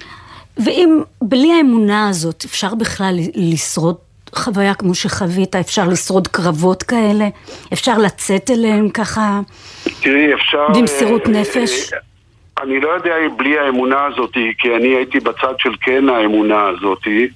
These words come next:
Speaker 2: אבל בפרספקטיבה של חמישים שנה שאנחנו מציינים ממש בימים אלה את יום הכיפורים, ו-, ולפני ימים לא רבים ציינו את יום נפילתנו בשבי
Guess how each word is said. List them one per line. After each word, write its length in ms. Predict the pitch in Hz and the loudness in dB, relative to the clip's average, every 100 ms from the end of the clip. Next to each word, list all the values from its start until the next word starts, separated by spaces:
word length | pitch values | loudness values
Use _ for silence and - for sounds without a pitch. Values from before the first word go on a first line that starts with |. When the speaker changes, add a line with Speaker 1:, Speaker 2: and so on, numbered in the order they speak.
| - - - - - - - - | -10 -14 -12 -10 -10 -10 -10 -4
Speaker 2:
אבל 280 | 120 113 117 | -2 -2 -2
בפרספקטיבה 800 | 120 - 123 - 135 - 147 170 | -2 -2 -4 -4 -6 -2 0 0
של 200 | - 135 | -2 -2
חמישים 500 | - 123 117 135 143 | -2 0 0 0 0
שנה 380 | - 120 123 127 | 0 0 0 -2
שאנחנו 440 | 131 117 113 117 | -2 -2 -2 0
מציינים 600 | 107 101 - 110 120 135 | 0 -2 -2 2 2 2
ממש 360 | 123 117 127 123 | 2 0 -2 0
בימים 420 | 117 113 120 120 | 0 2 2 2
אלה 240 | 123 123 | 0 0
את 120 | 110 | 0
יום 160 | 120 123 | 0 0
הכיפורים, 760 | 120 113 - 117 117 131 123 127 - - - - - - - - - - | 0 -4 -2 0 2 2 2 0 -4 -16 -12 -10 -10 -12 -12 -14 -16 -12
ו-, 840 | 110 101 113 110 110 110 110 110 104 | -6 0 2 2 2 2 2 2 0
ולפני 760 | 107 104 98 117 123 123 123 117 | -2 -2 -2 0 4 4 4 2
ימים 300 | 120 127 135 | 2 2 2
לא 220 | 131 120 | 2 0
רבים 300 | 117 127 131 117 | 0 0 0 -2
ציינו 460 | 113 117 123 127 123 | -2 0 2 2 0
את 140 | 113 | 0
יום 180 | 123 123 | -2 0
נפילתנו 760 | 120 - 110 107 - 127 127 120 | 0 -2 -2 -2 0 2 2 0
בשבי 640 | 107 - 127 123 117 113 | -2 0 -2 0 0 0